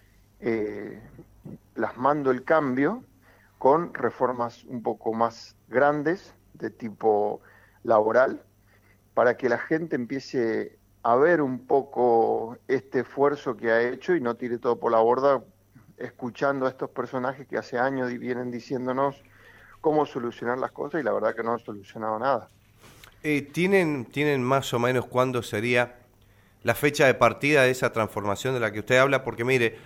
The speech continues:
Speaker 2: a lo mejor mi termómetro está mal, pero yo sí escucho a la gente cuando habla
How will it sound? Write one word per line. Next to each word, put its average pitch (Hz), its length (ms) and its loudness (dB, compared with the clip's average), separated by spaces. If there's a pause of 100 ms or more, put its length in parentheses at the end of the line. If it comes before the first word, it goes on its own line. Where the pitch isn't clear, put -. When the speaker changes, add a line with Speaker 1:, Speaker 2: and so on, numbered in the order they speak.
(120)
Speaker 2:
a 120 100 2
lo 120 100 4
mejor 139 320 0
mi 165 160 0
termómetro 131 580 0
está 131 180 0
mal, 123 320 2 (560)
pero 120 220 4
yo 156 160 2
sí 170 260 0
escucho 131 420 -2
a 120 40 4
la 117 100 2
gente 120 460 -2
cuando 104 380 2
habla 117 440 4